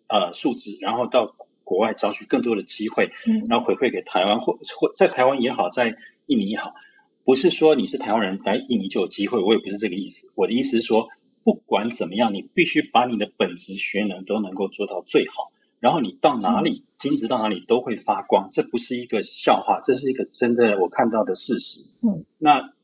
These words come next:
Speaker 1: 印尼需要这些人才，真的需要这些人才，而且给你的是千兵万马，
Speaker 2: 嗯。
Speaker 1: 因为印尼一家公司几千个人、几万人是很普遍的事情，一家工厂。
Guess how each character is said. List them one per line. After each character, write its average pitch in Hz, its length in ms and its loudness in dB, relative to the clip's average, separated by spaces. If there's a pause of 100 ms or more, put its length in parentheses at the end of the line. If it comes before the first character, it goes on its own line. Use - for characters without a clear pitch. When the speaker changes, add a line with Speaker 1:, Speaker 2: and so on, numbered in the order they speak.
Speaker 1:
印 143 180 6
尼 101 120 2
需 110 180 0
要 120 140 0
这 - 120 -4
些 113 180 -2
人 92 200 -2
才， - 360 -8 (320)
真 143 160 2
的 131 100 2
需 120 80 -2
要 117 80 0
这 104 80 -2
些 107 60 4
人 107 100 0
才， 107 120 -4
而 131 120 2
且 139 180 2
给 104 280 -4
你 135 140 0
的 98 100 -2
是 113 120 -6
千 117 240 0
兵 117 200 0
万 117 200 4
马， 82 120 -6 (400)
Speaker 2:
嗯。 214 280 2 (120)
Speaker 1:
因 135 140 6
为 151 80 6
印 160 140 6
尼 117 100 2
一 123 40 0
家 135 160 -2
公 143 180 2
司 135 140 -2
几 139 160 -6
千 131 200 2
个 113 100 0
人、 104 120 2
几 95 160 -2
万 101 220 0
人 90 120 -8
是 - 160 -4
很 107 120 -6
普 - 140 -4
遍 - 200 -4
的 - 60 -18
事 - 180 -6
情， - 240 -10 (300)
一 - 80 -4
家 120 160 0
工 117 220 0
厂。 - 140 -6